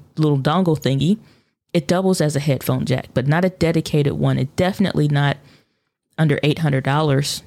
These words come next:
across any of the models for real. You really have to get into that a thousand dollars or more camera bodies for that kind of a setup, and, and something that actually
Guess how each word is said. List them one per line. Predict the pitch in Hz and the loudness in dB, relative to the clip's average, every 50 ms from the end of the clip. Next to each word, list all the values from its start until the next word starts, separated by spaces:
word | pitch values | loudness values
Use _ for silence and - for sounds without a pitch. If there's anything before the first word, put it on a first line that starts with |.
| - - | -8 -6
across | 139 139 - 160 131 131 - | -6 -2 0 -2 -2 0 0
any | 139 139 135 135 | 0 2 2 2
of | 131 131 | 0 0
the | 123 | 0
models | 127 147 185 226 233 175 151 - | 0 2 2 2 0 0 -2 -2
for | - - 127 | -4 -4 -4
real. | - 57 - - - - - _ _ _ _ _ _ _ _ _ _ _ _ _ - | -2 -2 -2 -4 -4 -8 -14 _ _ _ _ _ _ _ _ _ _ _ _ _ -2
You | - | 0
really | 202 262 269 | 2 2 2
have | 220 180 | 0 0
to | 170 | 0
get | 180 175 | 0 2
into | 185 180 - - 180 | 2 0 0 0 0
that | 165 160 156 165 - - - - - - - - - _ - | 0 0 0 -2 -2 -6 -18 -20 -20 -20 -20 -20 -18 _ -14
a | 147 | -6
thousand | - 185 156 165 170 165 165 156 | -4 -2 0 0 0 0 0 0
dollars | 156 156 156 147 147 143 - | 0 0 0 0 0 0 0
or | 147 143 143 | 0 0 2
more | 147 143 143 143 143 139 139 143 - - - _ _ | 2 2 2 2 0 0 -2 -4 -4 -10 -20 _ _
camera | - - 180 190 214 208 185 | -6 -2 0 2 2 2 2
bodies | 156 147 131 131 127 135 139 143 - - - - - - _ _ _ _ _ | 2 0 0 0 0 0 0 0 -2 -8 -14 -20 -20 -20 _ _ _ _ _
for | _ - - - 196 220 226 214 175 | _ -20 -4 0 2 2 2 2 0
that | 143 131 131 - - - - - _ _ - _ _ | 0 -2 -4 -4 -8 -16 -20 -20 _ _ -20 _ _
kind | - - 156 151 147 | -4 0 0 2 2
of | 143 151 | 2 0
a | 147 | -2
setup, | - - 190 208 208 165 - | 0 0 0 0 0 0 0
and, | - 151 151 147 - - | 0 0 0 0 0 -2
and | 151 151 135 - - - _ _ _ - | -2 -2 -2 -4 -8 -16 _ _ _ -6
something | - - 196 226 - 247 202 | -2 0 0 0 2 2 2
that | 185 165 - - - - | 2 0 -2 -6 -8 -8
actually | - 156 175 208 - - 214 190 185 180 165 185 | -8 -8 -6 -6 -4 -2 0 2 2 2 0 -2